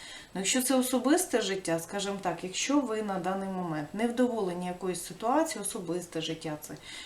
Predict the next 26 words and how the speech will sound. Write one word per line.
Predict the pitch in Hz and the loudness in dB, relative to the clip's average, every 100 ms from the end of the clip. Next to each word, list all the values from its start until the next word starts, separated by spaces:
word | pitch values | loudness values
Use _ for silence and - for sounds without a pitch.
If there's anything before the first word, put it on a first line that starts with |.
| - | -6
чи | 190 | 4
ваша | 214 220 220 | 6 6 2
реалізація, | 208 196 190 170 202 277 285 - 170 | 0 0 4 4 6 6 4 2 0
вам | 156 208 240 | 4 6 6
говорять | 226 220 220 196 - | 4 0 -2 -4 -4
по | 196 | -4
відношенню | 190 214 - 202 | -2 -4 -4 -6
до | 185 190 | -4 -4
ситуації, | 180 - 226 285 - 185 | -6 -2 -2 0 0 -2
вам | 170 214 220 - | 4 6 6 4
потрібно | 190 - 254 311 247 156 - - - - - - - - - | -4 0 4 6 4 2 -4 -16 -20 -20 -20 -20 -20 -14 -6
діяти, | 185 233 254 208 190 175 160 | 4 6 6 4 -2 -4 0
вам | 185 214 | 2 2
потрібно | 202 196 277 330 262 | 0 -2 0 2 2
йти | 220 226 | 2 -2
в | |
нове | 226 214 | 0 -2
починання, | 214 - 214 208 180 170 | -4 -4 -2 0 0 0
вам | 170 214 208 | 0 0 -2
потрібно | 196 262 294 254 196 | -4 2 4 4 4
малювати | 196 202 208 190 | 0 0 -2 -2
картину | 190 202 202 214 196 175 | -4 -4 -4 -4 -4 -2
свого | - 180 196 | -2 -2 0
життя, | 190 185 185 185 | 0 -4 -2 -2
буття | 165 185 - - 277 311 302 | -2 -4 -4 2 4 4 2
власну, | 175 165 185 220 220 - - 202 196 | -4 -2 6 8 10 8 4 2 -2